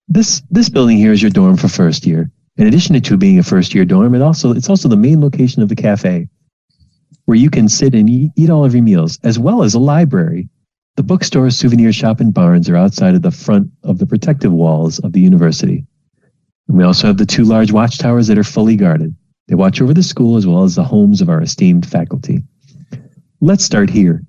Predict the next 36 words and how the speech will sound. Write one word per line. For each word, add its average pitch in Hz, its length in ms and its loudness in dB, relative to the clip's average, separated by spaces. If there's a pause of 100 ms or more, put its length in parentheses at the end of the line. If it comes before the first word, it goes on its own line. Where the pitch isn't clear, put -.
(160)
She - 160 -8
stops 85 340 -2
in 87 100 0
front 90 200 0
of 78 80 0
building 82 280 0
number 82 200 0
ten. 98 340 -2 (720)
"This - 180 -4
is - 120 -6
the 165 80 -2
School 139 260 0
of 120 80 2
Martial 101 320 0
Disciplines. 87 640 -2 (360)
Whether - 180 2
you 165 100 2
choose 139 260 0
to - 60 -4
be 113 80 2
a 95 60 2
fighter, 165 480 2
monk, 131 240 0 (100)
paladin, 117 400 0
or 113 60 2
ranger, 85 440 0 (440)
this - 100 -6
is - 80 -2
where 135 140 2
you 131 100 4
will 131 60 2
study 98 440 0 (280)
starting 104 560 0
in 90 100 4
year 85 200 4
two. - 360 -6